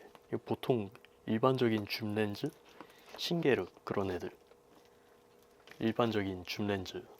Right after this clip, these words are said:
아마 일팔, 일오, 백 렌즈까지는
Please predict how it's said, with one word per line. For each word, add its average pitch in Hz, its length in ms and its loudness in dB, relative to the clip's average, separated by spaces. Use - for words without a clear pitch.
아마 95 600 -2
일팔, 123 760 2
일오, 135 280 2
백 104 220 0
렌즈까지는 104 920 2